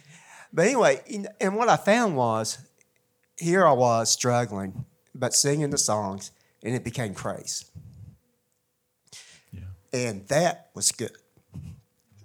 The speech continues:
Speaker 1: Anyway, that continued, and it continues to this day. You know, if I'm having a,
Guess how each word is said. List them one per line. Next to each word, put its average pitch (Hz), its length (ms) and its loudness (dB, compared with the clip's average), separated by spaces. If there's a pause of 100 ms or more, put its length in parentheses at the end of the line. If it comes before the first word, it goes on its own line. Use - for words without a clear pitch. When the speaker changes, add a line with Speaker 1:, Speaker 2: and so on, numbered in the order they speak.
(1300)
Speaker 1:
Anyway, 113 560 2 (480)
that 127 220 4
continued, 156 600 6 (180)
and 135 100 2
it 120 100 -2
continues 156 520 2
to - 100 -2
this 120 160 0
day. 110 560 -6 (140)
You 160 80 -6
know, 123 160 -2
if 117 100 -10
I'm 139 140 -2
having 127 340 -2
a, 110 120 -12